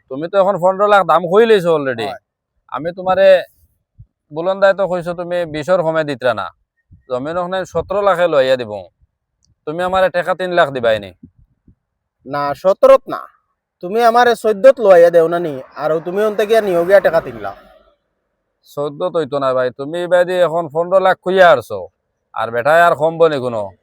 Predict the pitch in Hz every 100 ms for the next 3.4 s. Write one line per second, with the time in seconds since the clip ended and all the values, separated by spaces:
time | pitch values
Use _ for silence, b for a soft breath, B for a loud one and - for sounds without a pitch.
0 | _ 170 - 208 285 277 254 185 240 262
1 | 285 269 262 226 202 196 185 156 135 101
2 | - - - - - - 170 185 214 202
3 | 226 294 311 277